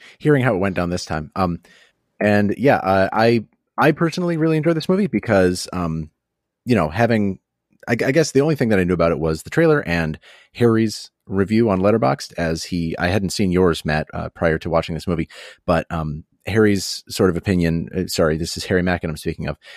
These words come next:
uh, his opinion of the movie was a little bit more negative from his very first watching, so I had an interesting lens going in. I maybe poisoned myself on that, but I think I enjoyed it more than that review would have led me to believe I would. Um, I really like how specifically Floridian it is.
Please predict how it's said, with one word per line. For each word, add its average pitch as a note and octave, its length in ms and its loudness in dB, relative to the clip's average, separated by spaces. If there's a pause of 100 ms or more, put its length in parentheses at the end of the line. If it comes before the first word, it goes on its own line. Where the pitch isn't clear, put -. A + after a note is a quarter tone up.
(140)
uh, E2+ 140 -4
his B2+ 180 2
opinion B2+ 300 2
of G2 100 2
the F#2+ 60 0
movie F#2 200 0
was E2 240 2
a - 80 -6
little F#2+ 200 2
bit E2+ 100 -2
more E2+ 300 0
negative D3 340 2
from B2 160 -4
his A2+ 140 -2
very A2+ 180 2
first G#2 240 -2
watching, G2+ 400 0
so E2+ 240 0
I E2 120 0
had E2+ 200 0
an D2+ 60 -6
interesting E2 480 -6
lens F2 240 0
going D#2+ 280 -2
in. A#2 280 0 (340)
I F2 80 -4
maybe E2+ 280 0
poisoned E2+ 360 0
myself D#2+ 480 -2
on D#2+ 200 -6
that, D2+ 260 -6
but F2 180 -4
I B2 120 2
think F#3 160 -4
I D3 60 0
enjoyed C3+ 240 2
it A#2+ 140 -2
more A2 320 2
than G2+ 420 0
that F#2 300 0 (180)
review F2+ 280 0
would E2+ 100 2
have D#2 100 -4
led G2 160 0
me B2 140 -2
to - 160 -6
believe B2 260 4
I C#3+ 60 2
would. D3+ 240 2 (320)
Um, F2+ 320 2
I G#2 60 -2
really B2+ 200 6
like A#2 200 4
how F#2 380 0
specifically G#2+ 500 -2
Floridian A#2 500 2
it D3 120 -2
is. E3 300 -4